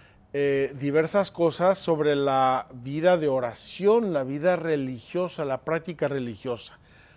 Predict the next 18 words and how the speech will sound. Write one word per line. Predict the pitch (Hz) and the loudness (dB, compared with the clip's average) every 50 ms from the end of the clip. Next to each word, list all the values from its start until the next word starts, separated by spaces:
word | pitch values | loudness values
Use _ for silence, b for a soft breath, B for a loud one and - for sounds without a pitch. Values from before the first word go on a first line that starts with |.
| b b - | b b -12
A, | 117 123 135 139 - | -8 -6 -6 -6 -6
a | - 139 | -6 -8
Moisés | 135 135 135 139 127 - 165 185 190 - - | -6 -6 -6 -8 -6 0 0 2 2 0 -2
y | 165 160 151 | -2 -2 0
a | 143 | 2
Aarón | 143 156 180 190 190 196 190 b b b b b b b b | 4 6 6 6 6 4 -2 b b b b b b b b
les | 131 131 143 143 131 117 127 | -2 0 0 0 0 -2 0
va | 151 160 170 170 170 - - - - | 2 4 6 4 4 2 0 -6 -6
a, | 139 139 135 135 131 127 - | -4 -2 -2 -2 -4 -4 -6
con | - 143 143 143 156 | -8 -6 -2 0 0
ellos, | 165 170 156 165 160 143 - | 0 2 2 0 0 0 -4
con | - - 143 139 143 147 127 - | -10 -10 -8 -6 -6 -8 -10 -8
Aarón | - 131 131 147 156 160 160 151 143 | -8 -6 -2 0 0 0 0 0 -2
va | 143 143 | -2 -2
a | |
establecer | 139 - - 139 131 131 135 127 127 151 160 | -2 -4 -6 -4 -4 -4 -6 -4 -4 -2 -2
el | 156 151 | -2 -2
sacerdocio | - - 131 120 110 - 135 127 123 117 120 147 175 175 - - - 185 196 214 247 240 | -4 -8 -12 -12 -10 -10 -10 -10 -10 -8 -4 -4 -4 -4 -6 -8 -2 0 0 0 0 -4